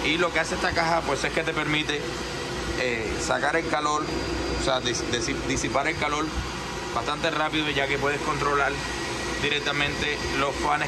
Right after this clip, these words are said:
que hay aquí adelante y detrás con un botón que tiene. Acá tenemos siete tarjetas A M D sesenta y ocho cero cero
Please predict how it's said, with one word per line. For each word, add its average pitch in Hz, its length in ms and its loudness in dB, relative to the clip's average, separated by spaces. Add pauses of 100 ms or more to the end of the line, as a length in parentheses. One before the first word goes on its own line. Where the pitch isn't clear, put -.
que 147 60 2
hay 143 160 0
aquí 127 300 0
adelante 143 440 0
y 147 80 2
detrás 147 320 0 (600)
con 151 200 -2 (320)
un 139 60 -2
botón 143 280 0
que 156 120 0
tiene. 143 260 0 (1600)
Acá 160 180 4
tenemos 160 380 2
siete 190 280 2
tarjetas 156 420 0
A 151 120 4
M 151 140 2
D 143 280 2
sesenta 127 420 0
y 131 40 4
ocho 139 220 2
cero 139 220 0 (100)
cero 156 300 0